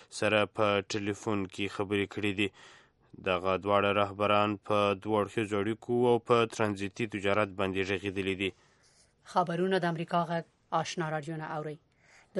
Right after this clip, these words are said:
Speaker 2: لوګر د ولایت د امنیه قومندان عبدالحکیم میساقزي هغه راپورټونه رد کړي دي چې وایي داعش په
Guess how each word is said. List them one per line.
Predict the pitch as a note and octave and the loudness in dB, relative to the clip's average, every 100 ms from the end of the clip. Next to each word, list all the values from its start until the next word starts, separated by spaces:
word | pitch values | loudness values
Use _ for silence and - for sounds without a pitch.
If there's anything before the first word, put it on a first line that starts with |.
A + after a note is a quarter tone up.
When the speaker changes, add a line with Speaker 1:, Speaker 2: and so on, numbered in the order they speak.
| F#3 | 4
Speaker 2:
لوګر | F#3 G#3+ A3+ | 6 6 4
د | G#3+ | 4
ولایت | G3+ F#3+ G3 G#3 - | 2 4 4 2 0
د | F#3 | -2
امنیه | E3+ F3+ F#3 | -2 -2 -2
قومندان | F3 D#3+ D#3+ F3 F3+ F3+ E3+ | -4 -4 -2 0 0 -2 -6
عبدالحکیم | D3 D#3+ D3 D#3+ - E3+ D#3+ | -4 -6 -6 -8 -4 -4 -4
میساقزي | - D#3+ - D#3 E3+ | -4 -4 -4 -6 -4
هغه | D#3+ E3+ F3 | -4 -4 -6
راپورټونه | D#3+ D#3+ - F3 E3+ D#3 | -6 -10 -6 -4 -2 -4
رد | D#3 - | -8 -6
کړي | F#3+ F3 | -6 -4
دي | D#3+ - | -6 -8
چې | D#3+ | -4
وایي | E3 E3 F3+ D#3 | -2 -2 -2 -4
داعش | D#3 E3 F3+ | -4 -2 -4
په | - | -6